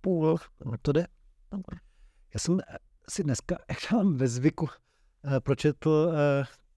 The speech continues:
Speaker 2: tvůj Facebook a Instagram, abych věděl, co jsi tak dělala v těch posledních pár letech. A všiml jsem si nedávnýho statusu na Facebooku,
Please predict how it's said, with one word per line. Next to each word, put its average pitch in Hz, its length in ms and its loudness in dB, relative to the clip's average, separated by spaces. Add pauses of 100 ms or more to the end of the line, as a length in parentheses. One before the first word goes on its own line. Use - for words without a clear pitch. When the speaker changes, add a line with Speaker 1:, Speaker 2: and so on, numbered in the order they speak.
(160)
Speaker 2:
tvůj 143 300 -4
Facebook 120 540 -2 (380)
a 101 240 -6 (220)
Instagram, 131 720 -4 (420)
abych 123 180 -2
věděl, 127 260 2
co 151 120 -6
jsi - 60 -6
tak 151 140 2
dělala 117 360 4
v - 60 -6
těch - 120 -4
posledních 120 400 -2
pár 117 200 -2
letech. 120 320 -4 (1000)
A - 40 -20
všiml - 180 -12
jsem 170 140 -4
si 190 120 0
nedávnýho 175 720 2 (120)
statusu 156 380 -6
na 160 120 -6
Facebooku, 160 540 -4